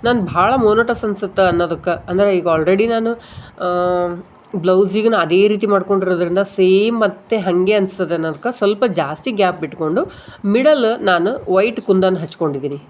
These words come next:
ಅಂದ್ರೆ ಸುತ್ತರದ ಗೋಲ್ಡ್ ಇದು ಇರೋದ್ರು, ಸಿಲ್ವರ್ ಇರೋದು ಸಿಗಲಿಲ್ಲ ನನಗೆ, ಹಾಗಾಗಿ ಅದನ್ನೇ ಹಚ್ಚಿದ್ದೀನಿ. ಅದು ಏನು ಗೋಲ್ಡ್ ಅಷ್ಟೊಂದು ಕಾಣಲ್ಲ, ಯಾಕಂದ್ರೆ because it's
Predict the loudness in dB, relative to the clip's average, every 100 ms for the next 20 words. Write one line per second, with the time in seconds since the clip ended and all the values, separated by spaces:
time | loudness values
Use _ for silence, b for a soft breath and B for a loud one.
0 | -8 -6 -4 -4 -4 -6 0 0 2 0
1 | 2 2 4 4 2 0 -2 -2 -4 -6
2 | B B B -2 2 4 4 2 0 -2
3 | -2 0 0 0 -4 -6 -6 -4 -2 -2
4 | -4 -4 -6 -6 -8 -8 -8 -8 B B
5 | -4 -2 0 -2 -2 2 2 2 -2 0
6 | 0 0 -2 -2 -2 -4 -2 0 0 -2
7 | -6 -2